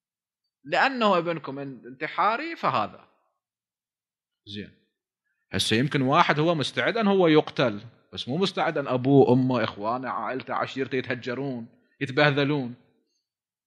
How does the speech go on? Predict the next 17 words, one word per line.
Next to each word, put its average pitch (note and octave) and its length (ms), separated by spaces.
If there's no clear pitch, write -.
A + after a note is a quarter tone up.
فلذلك G3+ 840
بهذه G3 420
الط-، G3+ 140
طبعا F3 460
الأمم E3+ 340
المتحدة C3 960
ومنظمات C#3+ 680
حقوق C3 340
الإنسان C3 720
وكذا C#3+ 360
دائما F3 340
يعترضون F#3 540
وماكو B3+ 300
فايدة C#3+ 360
لأن F3 200
القوة A#3 340
بيدهم. E3 440